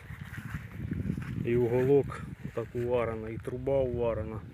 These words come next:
Ну, пшениці, коротше, як грузиш, відпихає борт і сипеться. Приходиться піною піддувати, бо нічого не зробиш. Ще й,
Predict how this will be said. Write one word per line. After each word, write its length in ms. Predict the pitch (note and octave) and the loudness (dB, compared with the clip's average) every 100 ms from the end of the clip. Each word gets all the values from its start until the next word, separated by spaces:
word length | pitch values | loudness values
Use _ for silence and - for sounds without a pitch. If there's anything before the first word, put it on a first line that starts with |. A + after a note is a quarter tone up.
| - - - - - - | -12 -10 -6 -6 -6 -10
Ну, 100 | - | -6
пшениці, 460 | - - B2+ B2+ - | 0 6 8 8 8
коротше, 320 | - - - | 12 12 12
як 120 | B2 | 10
грузиш, 440 | - - - - - - A#2+ | 8 6 6 6 4 0 -2
відпихає 580 | - C3 - C3 A#2+ A2 | -2 0 2 4 4 4
борт 400 | C3 C#3+ - - - - - - - - | 4 4 2 -6 -6 -4 0 2 2 -2
і 40 | |
сипеться. 540 | - C#3 A#2+ G2+ - G#2+ - - A2+ A2 | 0 2 2 0 -4 -8 -10 -12 -10 -8
Приходиться 500 | A2+ B2 A#2 - A#2+ | -6 -4 -6 -6 -2
піною 320 | C3 A#2 A2 | -2 0 -4
піддувати, 560 | - A#2+ A#2+ B2+ C3+ A2 | -6 -10 -2 0 0 -2
бо 120 | A2 - - - - - - - - - - - - | -4 -6 -10 -10 -12 -12 -12 -14 -14 -14 -16 -12 -6
нічого 320 | B2 A#2+ B2 | -4 -2 0
не 140 | A#2 A2 | 0 0
зробиш. 500 | A2+ G#2 G2 - - - - - - - - - - - - - | 2 0 0 -4 -4 -4 -2 -2 0 -4 -6 -12 -16 -16 -16 -14
Ще 160 | - A2+ | -8 -6
й, 120 | G#2+ | -6